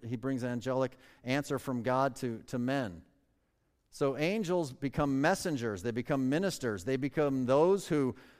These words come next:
who represent God in the message to the people. Well, in this context, if we spend a little more time, and we don't need to do it today, they represent the church before God as well.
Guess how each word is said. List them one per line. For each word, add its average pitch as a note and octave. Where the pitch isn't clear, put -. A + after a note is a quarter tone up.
who D#3
represent G3
God D#3
in C#3+
the D3+
message E3+
to F3
the D#3
people. B2+
Well, D3+
in A#2+
this D#3+
context, B2+
if B2
we B2
spend C#3
a C3
little B2+
more A#2
time, A#2+
and C#3
we C#3+
don't C#3+
need B2
to G#2+
do A2+
it G#2
today, F#2
they B2+
represent B2+
the A2
church -
before G#2+
God F#2+
as D#2+
well. D#2+